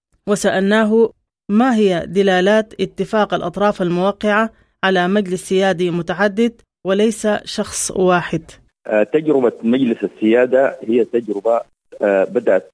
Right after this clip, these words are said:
Speaker 2: في السودان منذ ما قبل استقلال السودان في ديسمبر ألف تسعمية خمسة وخمسين، وكانت في ذلك الوقت تمثل حل لبعض القضايا السياسية والأزمات السياسية التي مر بها السودان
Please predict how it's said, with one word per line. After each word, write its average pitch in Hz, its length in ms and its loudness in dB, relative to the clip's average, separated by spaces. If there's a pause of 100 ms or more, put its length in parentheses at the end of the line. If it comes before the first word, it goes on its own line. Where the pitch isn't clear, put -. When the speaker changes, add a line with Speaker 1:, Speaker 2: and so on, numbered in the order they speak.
Speaker 2:
في 87 220 -4
السودان 117 640 -2
منذ 107 460 0
ما 98 280 2
قبل 107 520 -4 (120)
استقلال - 600 -2
السودان 107 520 -2 (340)
في 92 100 -2
ديسمبر 101 640 -2
ألف 101 80 -4
تسعمية 98 400 -4
خمسة 107 260 -4
وخمسين، 120 500 -2 (640)
وكانت 139 420 0
في 120 140 0
ذلك 127 320 0
الوقت 107 320 -2 (120)
تمثل 110 380 -4
حل 120 340 -2 (640)
لبعض 120 320 0
القضايا 117 500 2
السياسية 110 520 0
والأزمات 98 920 -2
السياسية 104 480 0
التي 104 280 -4
مر 101 200 0
بها 101 180 -6
السودان 107 460 -2